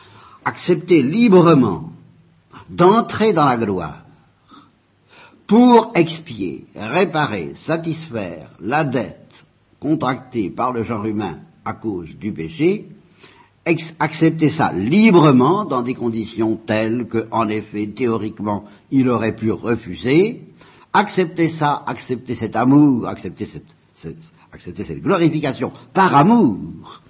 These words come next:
c'est-à-dire en vertu d'un acte gratuit, qui est précisément l'acte gratuit que les anges, les mauvais anges,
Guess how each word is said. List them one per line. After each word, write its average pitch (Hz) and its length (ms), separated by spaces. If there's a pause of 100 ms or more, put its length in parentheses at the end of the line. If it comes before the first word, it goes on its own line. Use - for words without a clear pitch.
(260)
c'est-à-dire 143 380
en 143 80
vertu 151 280
d'un 147 200
acte 151 240
gratuit, 151 680 (220)
qui 180 180
est 190 40
précisément 165 720
l'acte 143 300
gratuit 123 600
que 110 260 (200)
les 143 320
anges, 135 560 (300)
les 127 60
mauvais 156 380
anges, 127 400